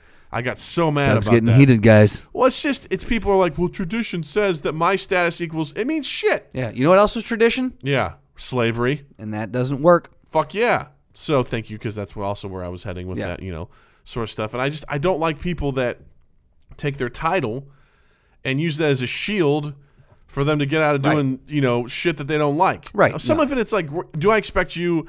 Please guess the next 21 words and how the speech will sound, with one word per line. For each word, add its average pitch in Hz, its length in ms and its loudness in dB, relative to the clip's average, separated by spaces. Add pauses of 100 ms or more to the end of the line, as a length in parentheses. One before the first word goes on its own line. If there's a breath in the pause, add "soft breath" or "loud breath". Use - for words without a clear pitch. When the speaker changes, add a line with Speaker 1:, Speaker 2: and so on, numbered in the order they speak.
(160 soft breath)
Speaker 1:
as 110 120 -8
a 117 60 -4
vice 143 340 0
president 135 560 -4
of 101 180 -8
name 135 340 0
of 127 80 -2
something 127 520 -2 (260 soft breath)
to 139 100 -6
come 165 260 0
down 139 380 2
to 113 380 -6 (320 soft breath)
the 104 180 -4
bottom 147 480 2
level 131 340 2
and 98 80 -6
actually 139 320 -2
do 123 160 -4
that 123 160 -2
job? 127 380 -4
No. 262 500 2